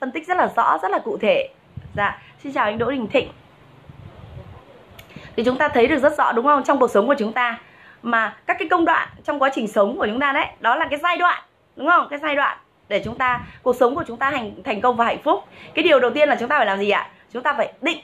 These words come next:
vị được. Chúng ta phải định vị được bản thân chúng ta. Cái thứ hai là chúng ta phải làm gì ạ? Chúng ta phải thiết lập mục tiêu, thiết lập và ấn định mục tiêu.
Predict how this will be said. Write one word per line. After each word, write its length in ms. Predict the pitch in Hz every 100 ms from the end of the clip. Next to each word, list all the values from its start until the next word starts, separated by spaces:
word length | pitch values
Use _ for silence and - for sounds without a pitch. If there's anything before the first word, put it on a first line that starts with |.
| _
vị 300 | 208 294 - 226
được. 180 | 214 196 - _ _ _ _ _ -
Chúng 200 | - 277
ta 120 | 311 339
phải 200 | 277 -
định 240 | 247 - -
vị 240 | 220 285 -
được 300 | 233 214 - - - -
bản 240 | - 220 165
thân 160 | 247 233
chúng 160 | 226
ta. 240 | 247 233 - - _ _ - -
Cái 120 | 269
thứ 80 | 302 330
hai 360 | 349 320 226 - _ -
là 200 | 226 214
chúng 120 | 220
ta 120 | 269 285
phải 120 | 208
làm 160 | 190
gì 100 | 185
ạ? 160 | 185 - - -
Chúng 160 | 262
ta 200 | 285 339 330
phải 280 | 254 185 - - -
thiết 200 | 453 427
lập 260 | 269 - - _ _ _ _ _ - - -
mục 220 | 226 214
tiêu, 440 | 285 285 269 233 - -
thiết 180 | - 415
lập 180 | 320 -
và 180 | - - -
ấn 280 | 208 196 277 - -
định 180 | 262 - -
mục 260 | - 208 -
tiêu. 240 | 247 226